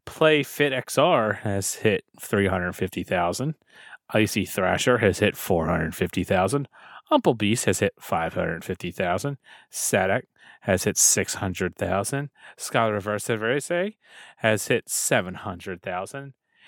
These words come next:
Machark has hit nine hundred thousand. The Arya Dragon has hit nine hundred fifty thousand. Northern Last has hit one point three million gamer score. Triple Triad seven seven seven has hit one point four million gamer score.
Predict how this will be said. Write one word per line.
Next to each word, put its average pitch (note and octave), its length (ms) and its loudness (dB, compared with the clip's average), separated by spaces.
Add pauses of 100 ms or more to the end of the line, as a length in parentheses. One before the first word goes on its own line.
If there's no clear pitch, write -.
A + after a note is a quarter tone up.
(240)
Machark G#2+ 580 0
has G2+ 180 0
hit G#2+ 180 0
nine B2+ 380 2
hundred G2 400 -4
thousand. F#2 560 -10 (400)
The G#2 120 -4
Arya F#2 380 -2
Dragon G2 460 2
has F#2 180 -4
hit - 180 -4
nine A2+ 380 0
hundred G2+ 400 -2
fifty - 460 2
thousand. F#2+ 640 -4 (1040)
Northern D4 400 4
Last B3 300 0
has - 160 -2
hit A#2+ 160 2
one D3 360 2
point - 340 -2
three C3+ 540 0 (140)
million C3+ 460 4
gamer F2+ 340 -4
score. F#2+ 420 -4 (920)
Triple G2 340 0
Triad F2+ 500 -2
seven D#2+ 380 -8
seven E2 360 -10
seven G#2+ 420 0
has F2 300 -2
hit G#2+ 140 0
one G#2 240 0
point G2 280 -2
four A#3+ 420 6
million F#2 380 0
gamer E2+ 280 -8
score. G#2 440 -6